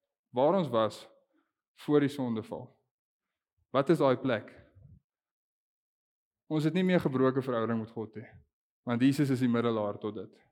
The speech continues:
God het nooit op 'n uitroep tot die mens nie, as ek dit sê.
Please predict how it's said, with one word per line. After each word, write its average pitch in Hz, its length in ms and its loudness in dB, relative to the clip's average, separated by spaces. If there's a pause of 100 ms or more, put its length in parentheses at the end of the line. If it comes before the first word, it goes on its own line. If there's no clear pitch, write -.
(580)
God 233 140 4
het 233 100 2
nooit 233 200 6
op 185 120 4
'n 139 140 4
uitroep 131 240 -6
tot 117 120 -4
die 113 100 -2
mens 107 300 -8
nie, 110 200 -8
as 110 140 -6
ek 123 100 -6
dit 110 180 -4
sê. - 160 -12